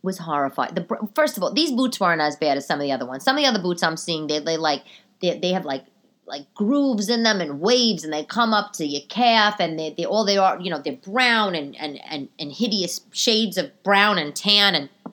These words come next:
I, and they look like all I do is I wear hemp clothing and I, I harvest granola from my terrace in Williamsburg.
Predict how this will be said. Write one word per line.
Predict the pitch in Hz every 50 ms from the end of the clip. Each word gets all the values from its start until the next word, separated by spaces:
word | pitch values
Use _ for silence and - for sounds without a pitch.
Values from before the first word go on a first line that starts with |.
| _ - - _ _ _ _ -
I, | 190 190 190
and | - 185 180 165 160
they | 160 160
look | 165 196 247 254 -
like | 240 208 196 202 185
all | 190 196 196
I | 185 175
do | 175 - 185 180
is | 180 165
I | 151
wear | 156 156 175 175
hemp | 170 - - 180 185 180
clothing | - - 170 170 180 170 165 165 165
and | 160
I, | 151 151 151 -
I | - 160 151 113
harvest | - - - 196 196 175 175 - - -
granola | 180 165 160 165 165 165 165 160 151 - - _ _ _ _ _ _ _ _ _ _ - - - -
from | - 190 185
my | 180 214 214
terrace | - - - 190 185 180 165 147 -
in | - 156 151 143 139 -
Williamsburg. | - 151 175 180 190 185 170 156 143 127 - 143 147 147